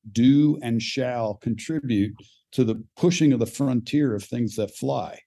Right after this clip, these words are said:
through the atmosphere and above the atmosphere. And that's reflected in, in not only the, the kinds of research assets that we have, not only at Ohio State, but across the university system here in Ohio. nasa Glenn Research Center is based in Cleveland.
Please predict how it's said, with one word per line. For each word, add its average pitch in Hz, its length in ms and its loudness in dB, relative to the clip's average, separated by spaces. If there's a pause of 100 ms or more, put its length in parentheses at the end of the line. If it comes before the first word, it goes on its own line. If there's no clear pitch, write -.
(140)
through 135 220 0
the 139 180 2
atmosphere 127 520 -4
and 110 100 -2
above 107 240 -4
the 98 180 -6
atmosphere. 87 560 -12 (540)
And 123 160 4
that's 135 220 0
reflected 127 520 0
in, 117 360 2
in 113 180 -2
not 113 180 -2
only 120 300 -2
the, 104 320 -4
the 104 80 -8
kinds 117 300 -4
of 101 100 -4
research 117 460 -2
assets 107 420 -4
that 110 100 -8
we 101 120 -4
have, 107 180 -2
not 104 220 -2
only 107 240 -4
at 101 60 -4
Ohio 101 300 -4
State, 117 400 -8
but 98 120 -4
across 104 380 -8
the 107 100 -6
university 101 560 -4
system 104 360 -8
here 101 160 -2
in 101 80 0
Ohio. 101 520 -4 (420)
nasa 113 360 2
Glenn 110 280 2
Research 123 420 -4
Center 127 240 -2
is 113 120 -6
based 104 320 -6
in 92 100 -2
Cleveland. 139 540 2